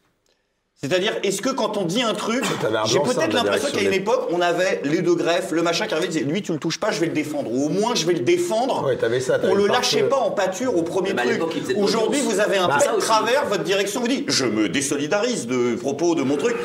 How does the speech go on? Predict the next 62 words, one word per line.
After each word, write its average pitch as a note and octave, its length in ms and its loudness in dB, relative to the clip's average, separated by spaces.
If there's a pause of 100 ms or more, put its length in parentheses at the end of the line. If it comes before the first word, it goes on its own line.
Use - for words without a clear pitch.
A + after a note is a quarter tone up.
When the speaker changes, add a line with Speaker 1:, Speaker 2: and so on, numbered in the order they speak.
Speaker 1:
alors - 180 -4
que - 20 -2
t'as F#3+ 80 0
pas G#3+ 120 0
eu G#3+ 40 0
de - 40 -2
procès, G#3 340 0
t'as D#3 100 0
pas F#3+ 120 2
eu - 20 -4
de F#3 40 -4
mise F#3+ 160 -2
en F3+ 120 2
examen, F3+ 360 0
t'as F3+ 60 0
pas F3+ 160 0
eu F3 60 0
de E3+ 40 -4
truc, - 200 -2
t'as F3 100 0
eu D3+ 60 2
Speaker 3:
Mais D3+ 60 0
Speaker 1:
deux G#3+ 120 2
heures A3 140 2
de G#3 60 2
Speaker 3:
Tarzan, G3 180 2
Speaker 1:
bad F3+ 100 4
Speaker 3:
il D#3 60 2
faisait - 20 0
Speaker 1:
buzz. - 80 -2
Speaker 3:
de E3+ 60 0
l'audience. G3 300 0
Speaker 1:
Est-ce - 100 0
qu'il C4+ 100 0
y F3+ 60 4
a F#3 40 4
Speaker 3:
Aujourd'hui, F3 180 2
Speaker 1:
pas G3+ 40 2
eu G#3 60 2
Speaker 3:
Mouloud F#3 140 2 (100)
Speaker 1:
quelque F3 60 4
Speaker 3:
Achour, F#3 180 2
Speaker 1:
chose G#3+ 60 0
Speaker 3:
il E3+ 40 -2
Speaker 1:
que G3+ 60 2
Speaker 3:
fait E3 80 2
Speaker 1:
toi, A3 100 2
Speaker 3:
sept - 80 0
mille F#3 140 0
Speaker 1:
peut-être, G#3+ 140 2
tu - 20 0
Speaker 3:
spectateurs. E3 260 0
Speaker 1:
pourrais E3 140 2
être, D#3 100 -2
le D3 80 -4
terme G3+ 240 0
que E3+ 140 -4
t-, E3+ 140 0
peut-être E3 340 -2
t'aurais C#3 260 0
pu C#3 160 -8 (160)
voir, C#3+ 640 0